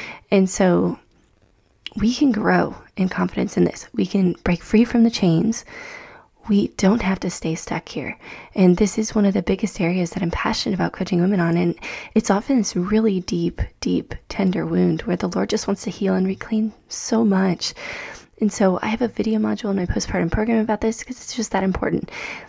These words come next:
And I'm here to support you and to coach you through this, 'cause I've been there too, and I know how difficult it is. And it's possible.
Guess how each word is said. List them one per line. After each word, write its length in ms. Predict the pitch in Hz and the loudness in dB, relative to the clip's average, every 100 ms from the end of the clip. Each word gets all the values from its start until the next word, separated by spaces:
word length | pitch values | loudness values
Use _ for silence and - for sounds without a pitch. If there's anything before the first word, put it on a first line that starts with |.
| _ _ - | _ _ 2
And 200 | 214 175 | 4 4
I'm 140 | 180 | 2
here 240 | 175 - 185 | 0 0 -2
to 100 | 220 | -2
support 360 | - - 180 | -8 -8 -6
you 140 | 180 175 | -4 -2
and 140 | 170 - | -2 -4
to 80 | |
coach 260 | - 208 - | -6 -6 -4
you 60 | 190 | -4
through 140 | 175 | -2
this, 360 | 165 165 - - | -2 -2 -6 -8
'cause 140 | - | -6
I've 140 | 175 - | -4 0
been 120 | 185 | 0
there 120 | 170 | 0
too, 320 | - - 196 - | -2 -6 -6 -4
and 140 | 175 | -2
I 100 | 165 | -2
know 340 | 170 175 185 - _ - | -2 0 -2 -6 _ -14
how 320 | - 190 196 | -6 -2 0
difficult 460 | 185 - - - - | -2 -4 -6 -6 -4
it 120 | 180 | -4
is. 400 | 190 180 - - - - - - - _ | -2 -4 -8 -14 -14 -14 -16 -18 -20 _
And 300 | 208 190 175 | 2 2 2
it's 200 | - 180 | -2 -4
possible. 560 | - 190 226 220 202 | -2 0 0 -2 -6